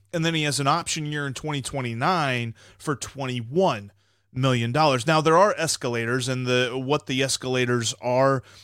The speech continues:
weren't expressly detailed in any, anything that I've read, but based on performances and things like that, it can go up to a, an overall total of about ninety-six million dollars.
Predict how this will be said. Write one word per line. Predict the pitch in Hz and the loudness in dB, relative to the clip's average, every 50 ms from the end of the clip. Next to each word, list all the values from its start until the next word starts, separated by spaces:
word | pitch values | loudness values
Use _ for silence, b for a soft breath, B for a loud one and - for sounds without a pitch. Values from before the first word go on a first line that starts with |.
| B B B | B B B
weren't | - 127 135 143 147 147 - - 131 - _ _ - | -6 -2 0 0 0 -2 -6 -14 -20 -20 _ _ -10
expressly | 131 127 - - - - - - 165 139 - - - 135 123 | -8 -6 -4 -4 -4 -4 -2 -2 -2 -2 -2 -4 -4 -4 -4
detailed | 117 113 123 123 127 - 131 127 127 127 127 120 | -4 -4 -4 -4 -4 -4 -4 -2 0 0 0 -2
in | 120 120 120 | -4 -4 -4
any, | 120 120 120 117 120 120 - - | -6 -6 -6 -6 -8 -10 -10 -6
anything | 131 151 156 139 - 156 139 131 | -4 -2 -2 -2 -2 -4 -4 -2
that | 123 117 | 0 0
I've | 113 110 104 107 | 0 0 -2 -2
read, | 117 135 160 180 170 127 123 117 - B B B B B B | -2 0 2 2 2 2 0 -2 -6 B B B B B B
but | - 123 135 151 151 147 139 139 131 | -4 2 4 4 4 4 2 -2 -2
based | 143 156 165 156 - - | 0 0 0 0 0 0
on | 156 147 139 | -2 -2 -2
performances | 120 135 123 - 143 143 143 139 131 - - 139 120 | -4 -6 -6 -4 -4 -4 -4 -4 -4 -6 -6 -6 -6
and | 123 120 | -8 -8
things | - 135 131 120 127 | -8 -10 -8 -8 -8
like | 117 104 | -8 -4
that, | 127 120 120 - - | -4 -4 -4 -4 -4
it | 147 165 156 | -6 -6 -6
can | - 143 135 123 | -6 -8 -6 -4
go | 117 127 117 113 104 - - | -2 -2 -2 -2 -4 -4 -2
up | 175 190 156 127 - - B B B B B _ | 0 2 0 0 -2 -8 B B B B B _
to | - - 151 143 143 143 139 - - | -6 -4 -2 0 0 -2 -2 -6 -8
a, | - 139 | -6 -6
an | 143 139 - - | -6 -6 -6 -2
overall | - 202 202 185 143 156 160 151 147 143 | 0 2 2 2 2 2 4 4 4 2
total | - - 151 151 143 135 127 | 2 0 -2 0 2 2 0
of | 120 120 | 0 0
about | 120 117 113 113 101 | 0 0 0 -2 -2
ninety-six | 117 117 123 123 120 120 117 107 - - - 151 139 - - | -4 -4 -4 -4 -4 -4 -4 -4 -4 -2 -4 -4 -4 -6 -6
million | 135 123 127 131 131 127 117 | -4 -4 -2 -2 -2 -4 -4
dollars. | 107 107 113 127 151 175 190 202 185 - | -2 0 0 0 0 -2 -4 -4 -6 -8